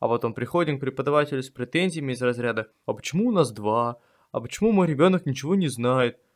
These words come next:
Блин, серьезно? <laughs> Изучать язык — это же не,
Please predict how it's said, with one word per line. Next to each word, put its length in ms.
Блин, 300
серьезно? 760
<laughs> 420
Изучать 500
язык — 280
это 180
же 140
не, 360